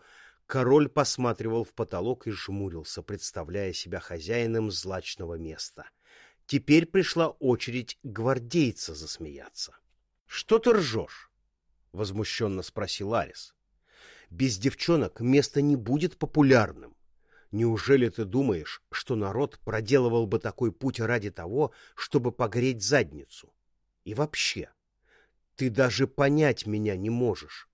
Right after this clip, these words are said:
У меня супруга беременна, мне тяжело». «Кстати, как себя чувствует Её Величество?» поинтересовался Кристофер о здоровье королевы.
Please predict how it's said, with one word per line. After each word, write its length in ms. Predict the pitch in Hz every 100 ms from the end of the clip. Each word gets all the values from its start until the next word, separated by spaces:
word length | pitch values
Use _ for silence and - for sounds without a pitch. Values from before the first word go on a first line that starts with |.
| _ -
У 80 |
меня 300 | 101 110 120
супруга 580 | 110 131 - 139 143 113
беременна, 720 | 92 113 110 95 80 78 - _ -
мне 380 | 107 113 123
тяжело». 680 | 120 123 98 123 127 101 - _ _ _ _ _ _ _ _ _ _ _ _ _ _ _ _
«Кстати, 580 | - - 208 - - - _ _ _ _
как 200 | - 95
себя 280 | - 117 135
чувствует 540 | - 143 - 139 139 135
Её 320 | 139 131 131
Величество?» 760 | 131 156 135 - - _ - _ _ _ _ _ -
поинтересовался 880 | 101 101 113 104 - 104 101 - -
Кристофер 640 | - 135 139 135 - 135 -
о 80 | 113
здоровье 560 | 98 113 101 87 92
королевы. 560 | - 101 107 101 -